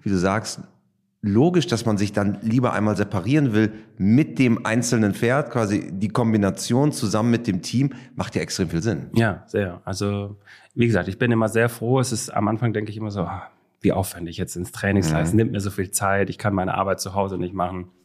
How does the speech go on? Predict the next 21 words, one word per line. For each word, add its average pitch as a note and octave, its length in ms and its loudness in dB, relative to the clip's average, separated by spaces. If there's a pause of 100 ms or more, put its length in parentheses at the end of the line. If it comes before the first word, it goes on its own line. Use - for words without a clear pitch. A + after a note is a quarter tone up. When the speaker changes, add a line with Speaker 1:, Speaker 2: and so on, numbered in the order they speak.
(680)
Speaker 2:
Aber G#2+ 180 0
für A#2 200 2
die A2 120 6
Sache, D#3 440 0 (520)
die B2 100 6
dann A#2 160 2
die A2 100 2
Woche A#2+ 200 2
da G2+ 100 2
drauf G#2 360 0
da G#2 140 0
ansteht, C3 580 2
nämlich G#2 200 4
das G2 160 -4
Championat, G2 560 0
ist G#2 160 -8
es - 240 -8
eine G2 100 0
sehr G#2+ 560 2 (400)
sinnvolle G#2+ 600 2
Angelegenheit. E2 840 -8